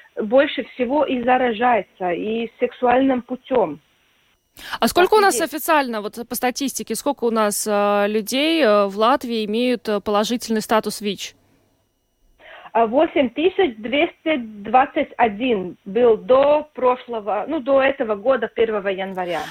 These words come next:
Speaker 2: Но сколько может быть их реально, учитывая, что люди не делают тесты?
Speaker 1: Еще там, э, тридцать процентов больше. Это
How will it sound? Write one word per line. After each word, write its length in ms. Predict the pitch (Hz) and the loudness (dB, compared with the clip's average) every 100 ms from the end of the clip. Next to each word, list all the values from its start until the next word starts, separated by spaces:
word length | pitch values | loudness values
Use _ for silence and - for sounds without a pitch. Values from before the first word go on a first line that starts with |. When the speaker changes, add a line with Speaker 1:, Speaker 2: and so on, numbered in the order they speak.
| - | 0
Speaker 2:
Но 140 | 269 | 2
сколько 360 | - 381 392 370 | 4 4 4 2
может 360 | 320 349 311 233 | 0 0 -2 -2
быть 320 | 320 320 - | -2 -2 -4
их 240 | - 277 - | -6 -6 0
реально, 640 | 269 311 294 208 180 180 | 2 4 4 4 -2 -8
учитывая, 540 | - 214 277 277 233 220 | -8 -8 -8 -6 -4 -4
что 180 | - 254 | -4 -6
люди 220 | 254 220 | -6 -2
не 180 | 247 214 | -2 0
делают 360 | 233 233 226 | 0 0 0
тесты? 440 | 202 175 - 175 160 _ _ _ _ _ _ _ _ _ - - - | 0 -2 -4 -12 -12 _ _ _ _ _ _ _ _ _ -20 -20 -12
Speaker 1:
Еще 460 | 233 247 - 330 359 | -4 -4 -2 0 0
там, 300 | - 269 262 | 2 -2 0
э, 280 | 247 240 208 | 2 2 0
тридцать 360 | 262 311 - - | -2 -4 -6 -8
процентов 540 | 226 - 269 269 196 | -8 -2 -2 -2 -4
больше. 540 | 196 226 180 - - 175 _ - - _ _ | 0 0 0 -6 -12 -14 _ -20 -20 _ _
Это 720 | - 254 254 262 254 254 226 | 0 2 4 4 4 2 -2